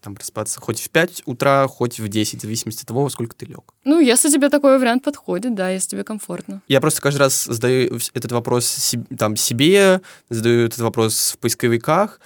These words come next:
Speaker 2: Мгм.
Speaker 1: А какое количество сна вот достаточно для подростков, там, шестнадцати-семнадцати лет?
Speaker 2: Мне кажется, что здесь стоит отталкиваться от особенностей организма.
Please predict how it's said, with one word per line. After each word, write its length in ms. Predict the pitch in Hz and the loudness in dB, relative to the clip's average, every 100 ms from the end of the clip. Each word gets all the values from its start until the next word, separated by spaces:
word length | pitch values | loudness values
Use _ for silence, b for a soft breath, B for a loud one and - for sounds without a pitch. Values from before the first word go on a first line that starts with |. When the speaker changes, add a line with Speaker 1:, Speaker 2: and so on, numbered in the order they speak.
| B | B
Speaker 2:
Мгм. 180 | 208 104 | -8 -2
Speaker 1:
А 380 | 117 117 117 117 _ _ - | 2 4 2 0 _ _ -16
какое 640 | - - 139 165 175 151 139 - | -16 -4 0 4 4 2 -2 -6
количество 680 | 120 117 131 - - 120 | 0 0 0 -6 -4 -2
сна 360 | 113 - 143 202 | -2 0 0 2
вот 160 | 131 113 | 0 0
достаточно 760 | 113 - 139 139 - 117 117 | -4 0 -2 -2 -4 0 0
для 360 | 110 110 110 110 | 0 0 0 0
подростков, 720 | 113 107 110 113 - 110 - | -4 -2 -2 -4 -14 -16 -8
там, 180 | 104 101 | -8 -8
шестнадцати-семнадцати 1000 | - - 113 - - 113 113 110 - 117 | -12 -14 -14 -14 -14 -14 -12 -12 -12 -14
лет? 100 | 117 _ _ _ _ _ - _ _ | -18 _ _ _ _ _ -20 _ _
Speaker 2:
Мне 220 | 220 233 | 0 2
кажется, 300 | 233 240 - | 4 2 0
что 120 | 220 220 | -2 -2
здесь 140 | 220 | -2
стоит 260 | - 220 208 | 0 -2 -2
отталкиваться 760 | 208 - 208 214 214 202 202 | -4 0 -2 0 -4 -2 -2
от 240 | - 185 - | -4 -6 -4
особенностей 500 | 196 190 196 185 190 | -2 -2 -4 -4 -4
организма. 520 | 185 180 170 170 | -2 -2 -4 -8